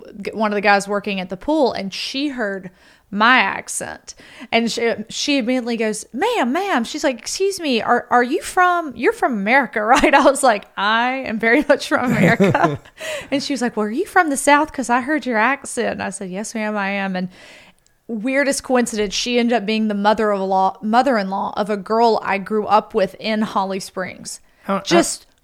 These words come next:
Speaker 1: crazy.
Speaker 2: No, it, it, it's crazy. And, and nowadays, you, you can't go anywhere, and you have to be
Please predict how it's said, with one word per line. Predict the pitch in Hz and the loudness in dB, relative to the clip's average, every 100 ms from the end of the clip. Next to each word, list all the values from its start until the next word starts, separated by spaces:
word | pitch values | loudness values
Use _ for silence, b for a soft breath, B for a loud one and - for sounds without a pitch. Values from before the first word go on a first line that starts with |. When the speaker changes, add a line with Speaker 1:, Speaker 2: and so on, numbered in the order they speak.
| _ | _
Speaker 1:
crazy. | - - 254 247 233 196 175 - 185 | -16 -8 0 2 2 -2 -8 -12 -10
Speaker 2:
No, | 233 233 | -2 0
it, | 190 175 | 2 0
it, | 170 175 - | -2 -4 -2
it's | 165 160 | -6 -8
crazy. | - 190 190 156 - 135 135 | -6 0 0 0 -4 -6 -8
And, | 143 151 139 - | -8 -8 -8 -10
and | 151 147 147 | -8 -6 -6
nowadays, | 151 170 160 139 131 139 135 | -4 -4 -4 -4 -2 -4 -6
you, | - 170 | -12 -12
you | 190 208 254 | -10 -8 -10
can't | - - 208 - | -10 -10 -8 -8
go | 175 170 | -6 -4
anywhere, | 165 185 156 135 135 | -4 -4 -4 -4 -4
and | 139 | -6
you | 139 | -8
have | 175 - | -10 -10
to | - 156 | -12 -10
be | 156 151 147 143 | -8 -6 -6 -8